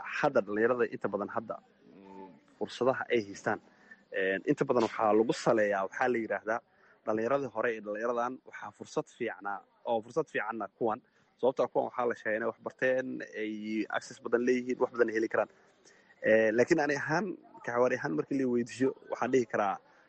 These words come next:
dhalinyarada hore ka fursad fiicneed. Sababtoo ah dhalinyaradaas oo kale qabiil ma ku dhex jirin. Een, siyaasi macaash doon ah ama xil doon ah, een, kuma jirin. Een,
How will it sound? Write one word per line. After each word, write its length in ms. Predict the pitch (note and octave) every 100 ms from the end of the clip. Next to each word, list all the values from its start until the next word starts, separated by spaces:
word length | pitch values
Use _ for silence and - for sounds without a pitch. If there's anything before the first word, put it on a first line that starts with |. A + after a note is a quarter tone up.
| _
dhalinyarada 340 | A#2 B2 D3 B2+
hore 140 | A2+
ka 100 | B2+
fursad 260 | A2+ A2+ G#2+
fiicneed. 300 | G2+ A2 A#2
Sababtoo 300 | B2+ C#3 -
ah 80 | B2 -
dhalinyaradaas 420 | A#2+ C3 C#3+ -
oo 40 | -
kale 120 | A2
qabiil 220 | - D#3+ A#2+
ma 60 |
ku 100 | A2
dhex 120 | A2+ -
jirin. 200 | B2 D#3+ _ _ _ _ _ -
Een, 520 | A2 G#2+ G#2+ G#2 G2+ F2+ C2+ - -
siyaasi 460 | - - C#3 -
macaash 320 | A#2 G#2 G#2+ A#2
doon 240 | B2+ B2
ah 100 | A2 -
ama 200 | G#2 G#2+ G#2 G#2 G#2 G2+ -
xil 220 | - A2+
doon 180 | A2+ C3+
ah, 100 | - - _ _ -
een, 440 | A2+ G#2+ G#2+ G#2+ G#2
kuma 200 | - B2+
jirin. 240 | B2+ C3 C3 _ _ _ _ _
Een, 460 | G#2+ G#2+ G#2+ G#2+